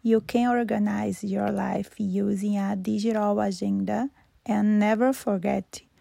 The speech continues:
about your well-being. Thanks for listening to us. See you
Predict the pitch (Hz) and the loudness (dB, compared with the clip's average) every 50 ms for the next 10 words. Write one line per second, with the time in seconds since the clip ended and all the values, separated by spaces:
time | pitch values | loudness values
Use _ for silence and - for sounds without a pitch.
0 | - _ _ - 208 190 185 180 - 214 226 208 - - 220 208 208 202 202 208 | -20 _ _ -4 -2 0 0 0 0 0 -2 -4 -4 -4 -2 0 0 0 0 0
1 | 220 220 202 196 202 202 214 233 220 196 190 - 233 240 - - - - _ _ | -2 -2 -2 0 0 0 0 0 -2 -2 -4 -4 -4 -6 -8 -12 -20 -20 _ _
2 | _ _ _ _ - _ - - - - _ _ _ - 269 269 277 - - - | _ _ _ _ -20 _ -20 -20 -20 -20 _ _ _ 0 2 2 2 2 0 0
3 | - 277 277 269 262 240 233 - - - 247 247 247 240 - - 262 247 226 202 | 2 2 2 4 2 2 0 -2 -2 0 2 2 2 2 0 0 0 2 2 2
4 | 202 208 - - - - - - _ _ _ _ _ _ _ - - - - - | 0 -2 -6 -8 -12 -14 -16 -20 _ _ _ _ _ _ _ -20 -20 -14 -4 0
5 | 269 254 240 233 220 214 226 240 240 | 0 2 4 4 4 4 4 2 0